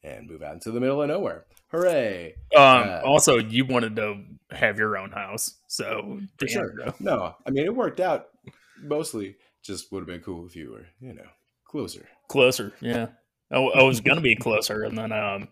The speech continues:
Speaker 2: you know, I got the chance to
Speaker 1: Yeah,
Speaker 2: build a dream
Speaker 1: housing
Speaker 2: house,
Speaker 1: market's
Speaker 2: so
Speaker 1: all jacked up, so.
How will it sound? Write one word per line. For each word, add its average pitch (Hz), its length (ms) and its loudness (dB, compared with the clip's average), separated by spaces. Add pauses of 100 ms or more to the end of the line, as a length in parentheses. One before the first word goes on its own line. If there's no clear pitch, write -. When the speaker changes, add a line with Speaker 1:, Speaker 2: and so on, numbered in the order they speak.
(500)
Speaker 2:
you 107 80 -4
know, 95 100 -8 (1400)
I 135 40 -4
got 120 120 6
the 107 80 -4
chance 120 320 0
to 135 80 -4
Speaker 1:
Yeah, 135 60 -2
Speaker 2:
build 113 200 2
a 110 240 0
dream 113 320 -6
Speaker 1:
housing 104 240 -4
Speaker 2:
house, 95 80 -8
Speaker 1:
market's 92 300 -10
Speaker 2:
so 101 160 -2 (140)
Speaker 1:
all 80 100 -16 (420)
jacked 76 300 -16
up, 55 180 -20
so. - 200 -20